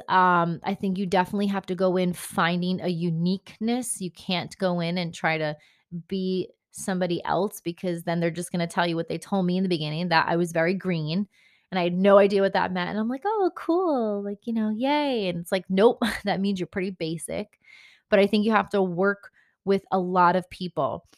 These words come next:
in the industry, listen to them,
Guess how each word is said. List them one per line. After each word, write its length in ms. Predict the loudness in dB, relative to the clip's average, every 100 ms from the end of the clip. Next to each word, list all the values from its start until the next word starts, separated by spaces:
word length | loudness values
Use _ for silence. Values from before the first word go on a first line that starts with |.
| -20 _ 0
in 160 | 4
the 100 | 4 2
industry, 760 | -2 -4 -4 -2 -2 -2 -4 -6
listen 400 | -4 -2 -2 -2
to 120 | -2
them, 460 | 2 4 4 2 -2